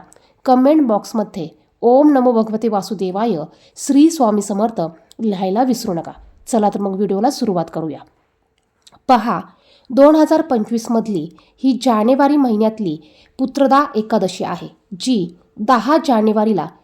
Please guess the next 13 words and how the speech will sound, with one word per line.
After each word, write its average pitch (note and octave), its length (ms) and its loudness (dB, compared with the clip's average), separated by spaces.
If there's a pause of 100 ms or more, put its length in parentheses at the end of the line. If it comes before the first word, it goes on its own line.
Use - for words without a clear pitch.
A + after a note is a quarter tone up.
(180)
शुक्रवारी B3+ 720 0
आली F#3+ 300 -4
आहे. E3 220 -8 (420)
आपल्याला C4 540 2 (200)
या A3 140 2
दिवशी G#3 440 -4 (160)
ह्या G#3+ 380 -4
सेवा G#3+ 420 -4 (140)
सुरू A3 320 -2
करायच्या G3 500 -2
आहेत. - 280 -10 (480)
आता B3+ 460 2
गर्भधारणा A3+ 800 4